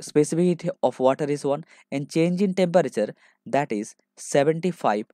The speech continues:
minus thirty, it is also, okay, it was at temperature thirty. So here we can say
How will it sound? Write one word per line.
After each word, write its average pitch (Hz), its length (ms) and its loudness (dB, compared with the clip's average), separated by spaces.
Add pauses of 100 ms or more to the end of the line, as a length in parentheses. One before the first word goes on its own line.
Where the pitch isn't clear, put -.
(180)
minus 147 360 -4 (180)
thirty, 165 380 0
it 127 160 -8
is 135 140 -6
also, 139 460 0 (220)
okay, 151 320 -2 (480)
it 131 160 -4
was 156 380 0
at 127 240 -4
temperature 143 400 -2
thirty. - 460 -4 (480)
So 226 240 6
here 208 340 6
we 196 80 4
can 214 200 0
say 120 340 -2